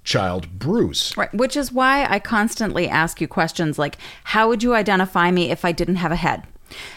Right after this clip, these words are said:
Speaker 2: How would you identify me if all my limbs were gone?
Speaker 1: Mm-hmm.
Speaker 2: Like, what identifying factors do you know about me?" 'Cause I don't
Speaker 1: I
Speaker 2: wanna be lost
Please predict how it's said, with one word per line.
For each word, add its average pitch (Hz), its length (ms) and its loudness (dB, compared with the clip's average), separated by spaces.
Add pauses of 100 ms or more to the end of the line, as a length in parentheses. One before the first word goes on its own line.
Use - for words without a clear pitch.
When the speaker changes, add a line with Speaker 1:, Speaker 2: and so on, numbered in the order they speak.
Speaker 2:
How 220 240 2
would 233 160 0
you 262 100 2
identify 220 560 2
me 185 220 2
if 180 180 2 (140)
all 190 280 6
my 202 160 4
limbs 240 340 2
were 156 120 -2
gone? 101 420 -2
Speaker 1:
Mm-hmm. 123 160 2 (120)
Speaker 2:
Like, 202 220 2
what 214 580 0 (180)
identifying 196 640 2
factors 170 460 -2
do 170 140 -4
you 196 80 2
know 226 180 2
about 214 220 2
me?" 156 80 -2 (160)
'Cause 254 120 -2
I 320 120 2
don't - 160 2
Speaker 1:
I - 0 -
Speaker 2:
wanna 233 200 4
be 180 140 2
lost 156 480 0